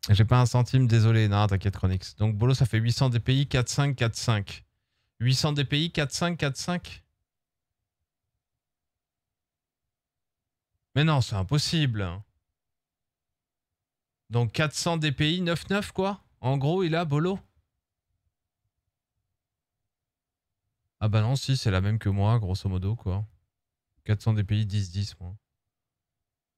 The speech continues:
Mais il a une très, il a une Logitech, euh, G, G, il a une Super Light en plus.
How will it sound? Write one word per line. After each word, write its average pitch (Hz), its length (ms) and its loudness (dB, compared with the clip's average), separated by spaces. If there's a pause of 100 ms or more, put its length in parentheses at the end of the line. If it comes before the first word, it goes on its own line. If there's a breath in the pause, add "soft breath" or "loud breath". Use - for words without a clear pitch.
(720)
Mais 107 160 4
il 113 80 6
a 117 60 4
une 113 100 0
très, 120 400 2
il 120 160 2
a 123 60 2
une 123 240 4
Logitech, 123 560 2
euh, 117 160 4
G, 113 640 4
G, 113 260 4
il 120 140 4
a 127 40 4
une 131 80 4
Super 123 340 2
Light 123 260 2
en 92 80 4
plus. - 480 -6